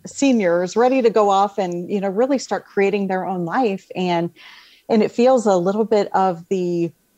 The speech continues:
the duality I think I've felt in some of these big experiences of my life,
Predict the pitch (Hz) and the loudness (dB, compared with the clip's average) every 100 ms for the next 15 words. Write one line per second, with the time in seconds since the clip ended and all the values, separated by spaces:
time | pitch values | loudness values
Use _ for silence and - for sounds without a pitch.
0 | - 202 165 202 175 185 226 220 165 160 | -4 -2 0 -2 0 -2 0 0 -2 -2
1 | 165 175 190 180 156 - 202 208 190 - | -4 -6 -6 -4 -6 -2 0 0 -2 -8
2 | - - _ _ 208 214 220 208 - 196 | -18 -18 _ _ 0 2 0 -2 -4 -4
3 | 185 180 160 - 196 180 - 175 - 180 | -2 -4 -4 -2 -2 -2 -6 -8 -6 -4
4 | 196 180 175 170 156 165 170 214 208 165 | -2 -2 -4 -4 -2 -2 0 2 2 0